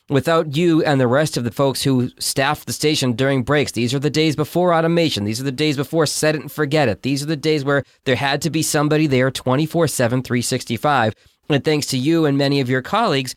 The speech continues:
we were able to keep that station going, keep that tradition going to the point where we're now celebrating fifty years. So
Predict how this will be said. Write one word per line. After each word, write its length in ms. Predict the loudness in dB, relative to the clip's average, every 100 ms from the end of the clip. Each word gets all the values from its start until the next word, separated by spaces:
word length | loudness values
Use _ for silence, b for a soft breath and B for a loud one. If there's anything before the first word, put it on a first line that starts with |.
| b -2
we 80 |
were 120 | -2 2
able 240 | 0 2
to 80 | 0
keep 220 | 0 -4
that 180 | 0 -2
station 320 | 0 -2 -2
going, 280 | 0 0 0
keep 220 | 0 0 0
that 120 | -2
tradition 320 | -2 -2 0
going 240 | 0 0
to 60 | -2
the 80 | 0
point 180 | 0 0
where 120 | 0
we're 40 |
now 140 | 2 0
celebrating 520 | 0 0 0 0 -2
fifty 360 | -2 -4 -2
years. 320 | -2 0 0 2
So 240 | 2